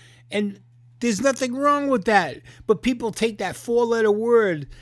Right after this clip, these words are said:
and it's like a swear word to people. You're better off saying, "You, eh, F, whatever." Anyways, look, have a great Wednesday. It's hump day. We'll be back Friday. You guys take care.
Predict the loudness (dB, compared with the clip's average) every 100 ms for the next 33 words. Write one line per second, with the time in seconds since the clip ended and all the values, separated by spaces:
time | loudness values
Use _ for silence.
0 | -20 -20 -10 -4 -2 -2 -2 -4 -6 -6
1 | -4 2 4 4 2 -4 -6 -12 -12 -12
2 | -12 -16 -20 -20 -20 -20 _ _ -8 -2
3 | 2 4 4 2 -2 -2 -2 -4 -6 -12
4 | -18 -16 -14 -10 -8 -8 -10 -16 -20 -8
5 | -2 -2 -2 -6 -20 -20 -20 -20 -20 -20
6 | _ _ -20 -20 _ 0 2 4 2 2
7 | 2 0 -2 -8 -6 -4 -2 -2 -2 -6
8 | -6 -8 -10 -10 -12 -12 -10 -8 -8 -8
9 | -12 -20 _ _ -10 -10 -6 -6 -6 -6
10 | -4 -2 -2 -4 -10 -20 -20 -10 -8 -6
11 | -8 -10 -10 -4 0 0 -2